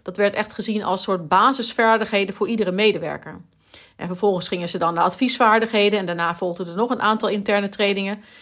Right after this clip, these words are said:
En allemaal op competenties. En tijdens zo'n training waren dan allemaal medewerkers vanuit verschillende teams bij elkaar gezet, waardoor er en, zeg maar, de interne samenwerking gestimuleerd werd,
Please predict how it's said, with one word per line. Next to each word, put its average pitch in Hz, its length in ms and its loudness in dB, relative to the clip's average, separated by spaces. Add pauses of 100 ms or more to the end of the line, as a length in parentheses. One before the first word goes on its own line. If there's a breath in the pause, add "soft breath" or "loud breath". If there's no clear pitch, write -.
(200 loud breath)
En 208 120 -6
allemaal 269 440 4
op 226 120 -2
competenties. - 920 -4 (1400)
En 185 160 -6
tijdens 294 360 2
zo'n 226 160 2
training 254 500 0 (300 loud breath)
waren 208 220 0
dan 202 140 0
allemaal 226 320 4
medewerkers 220 560 2
vanuit 180 200 -6
verschillende 240 440 -2
teams 254 300 -2
bij 185 120 -2
elkaar 208 340 2
gezet, 233 460 -4
waardoor 196 360 0
er 180 240 -2
en, 254 420 -2
zeg 185 140 -10
maar, 165 160 -6
de 170 80 -8
interne 240 420 0
samenwerking 175 560 -2
gestimuleerd 190 560 -2
werd, 285 260 0